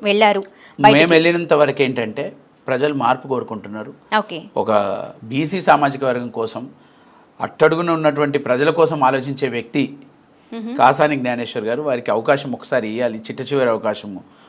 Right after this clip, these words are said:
Speaker 2: వారికి కూడా ఒక ఇంతవరకే చాలాసార్లు ఇక్కడి నుంచి ప్రతినిధిగా ఉండమని చాలా స-, ప్రాంతాలు వే-, అడిగాయి, మనకు అవకాశం లా-, రాలేకపోయింది.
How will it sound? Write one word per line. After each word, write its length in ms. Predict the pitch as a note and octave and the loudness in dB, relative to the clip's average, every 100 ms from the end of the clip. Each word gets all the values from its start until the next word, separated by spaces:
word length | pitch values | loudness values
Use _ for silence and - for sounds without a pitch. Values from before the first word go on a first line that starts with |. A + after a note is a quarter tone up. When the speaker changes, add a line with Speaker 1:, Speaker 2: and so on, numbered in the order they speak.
| _ - | _ 2
Speaker 2:
వారికి 240 | B2 C#3 | 4 4
కూడా 380 | C#3+ C3 A#2+ G2 - _ _ _ - | 4 6 6 2 -10 _ _ _ -8
ఒక 260 | G#2+ G2+ A2 G2+ D#2+ | -4 -4 -2 -4 -4
ఇంతవరకే 720 | A#2+ C#3 D#3+ E3+ D#3+ C3+ G#2+ G#2 C3+ | -4 2 4 4 2 2 -2 2 6
చాలాసార్లు 680 | D#3 E3 F3 E3+ E3+ D3 D3 - - _ _ A#2+ | 6 6 4 2 0 0 -4 -16 -20 _ _ 0
ఇక్కడి 300 | A#2+ A#2+ D3+ | 2 4 4
నుంచి 220 | D#3 E3 G3+ | 4 2 2
ప్రతినిధిగా 480 | E3+ D3 F3+ F#3 | 2 2 0 2
ఉండమని 300 | E3+ E3 E3+ D#3+ | 2 2 0 4
చాలా 200 | C#3+ D#3+ | 6 6
స-, 100 | C#3+ | 4
ప్రాంతాలు 640 | B2 C3 C#3+ D#3 D#3 E3+ D#3+ | -4 0 4 4 4 2 4
వే-, 300 | C#3+ D3 - - - _ A2 | 2 0 -4 -12 -20 _ 2
అడిగాయి, 460 | C#3 E3 D3+ - - - - _ _ _ _ _ | 4 6 6 4 -6 -20 -20 _ _ _ _ _
మనకు 240 | C#3 C#3+ C#3+ | 0 2 4
అవకాశం 360 | D3 F#3+ G3 | 4 4 4
లా-, 460 | D#3+ D3+ C#3 A#2+ A2+ | 6 6 6 2 4
రాలేకపోయింది. 600 | C3 D3 E3 D#3+ D3 D3+ | 6 6 6 2 -2 -2